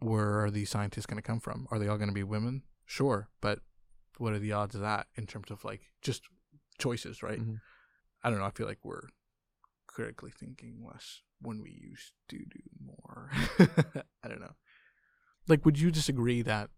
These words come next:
Speaker 1: The Greatest Generation was The Greatest Generation?
Speaker 2: Yeah, why are they considered The Greatest Generation? I'm not sure.
Speaker 1: 'Cause they fought evil and won,
Speaker 2: That
Speaker 1: being the Nazi regime.
Speaker 2: Yeah, I don't know. Like,
Speaker 1: I think that's commendable.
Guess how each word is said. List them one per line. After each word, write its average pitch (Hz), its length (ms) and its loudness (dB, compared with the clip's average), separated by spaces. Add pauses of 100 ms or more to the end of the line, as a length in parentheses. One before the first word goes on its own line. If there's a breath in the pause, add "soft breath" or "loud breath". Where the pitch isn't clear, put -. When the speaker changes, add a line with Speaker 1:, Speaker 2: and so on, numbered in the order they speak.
(280)
Speaker 1:
The 135 100 2
Greatest 113 380 4
Generation 110 460 0
was 107 120 -2
The 113 60 -6
Greatest 110 300 -2
Generation? 113 640 -4 (500)
Speaker 2:
Yeah, 127 120 0
why 123 200 4
are 135 100 6
they 131 100 2
considered 127 320 -2
The 123 80 0
Greatest 117 260 0
Generation? 110 340 -4
I'm 110 60 -2
not 107 120 0
sure. 107 280 -4 (280)
Speaker 1:
'Cause 131 160 6
they 120 120 4
fought 113 340 0
evil 113 340 -2
and 107 220 0
won, 113 360 0 (960)
Speaker 2:
That 117 60 -6
Speaker 1:
being 107 200 -2
the 104 60 -6
Nazi 98 460 -8 (960)
regime. 139 300 -10 (720)
Speaker 2:
Yeah, 117 340 2
I 113 60 4
don't 123 140 2
know. 110 300 0
Like, 120 200 -6 (420)
Speaker 1:
I 127 120 4
think 117 160 2
that's 107 140 -2
commendable. 110 600 -4